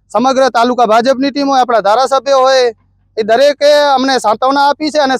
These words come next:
પૂરે સાથ સહકાર આપ્યો છે. સ્ટેટના આપણા જે નાઈ સાહેબ છે એ પણ પૂછા કરતા હોય, આપણા ટી ડી ઓ સાહેબ શ્રી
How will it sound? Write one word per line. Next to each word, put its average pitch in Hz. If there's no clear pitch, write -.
પૂરે 269
સાથ 247
સહકાર 269
આપ્યો 233
છે. 214
સ્ટેટના 277
આપણા 247
જે 214
નાઈ 240
સાહેબ 269
છે 226
એ 262
પણ 277
પૂછા 262
કરતા 262
હોય, 269
આપણા 233
ટી 247
ડી 262
ઓ 269
સાહેબ 262
શ્રી 269